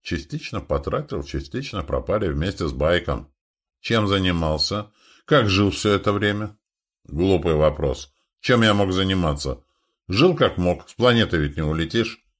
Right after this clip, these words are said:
Некоторым удалось. Повезло им. Оружие где? О каком оружии идет речь? О фермерском. Зачем оно мне? Все закодировано было. Скинул выработку какую-то.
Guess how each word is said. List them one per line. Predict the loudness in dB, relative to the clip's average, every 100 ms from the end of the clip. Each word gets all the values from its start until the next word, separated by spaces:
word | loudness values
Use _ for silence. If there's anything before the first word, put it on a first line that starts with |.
| _ _ _ -12
Некоторым | -10 -8 -10 -10 -6 -4 -4
удалось. | -6 -4 -2 -4 -6 -12 _ _ _ _ _ _
Повезло | -4 0 0 2 4 6 6
им. | 2 -2 -10 _ _ _ _ _
Оружие | 2 4 4 4 2 2
где? | 0 0 0 -2 -12 _ _ _ _ -2
О | 0
каком | 2 2 2 2
оружии | 2 4 2 2 2
идет | 2 0
речь? | 2 2 0 -10 _ _ _ _ _ _
О | -6
фермерском. | -4 -4 -4 -6 -8 -14 -18 _ _ _ _ _
Зачем | -2 0 0 0
оно | -2 -2
мне? | -4 -8 -10 _ _ _ _
Все | -2 2
закодировано | 2 2 2 2 2 2 0 0
было. | -4 -6 -8 -14
Скинул | -6 -2 -2 0
выработку | 0 0 -2 -6 -12
какую-то. | -10 -6 -6 -6 -8 -14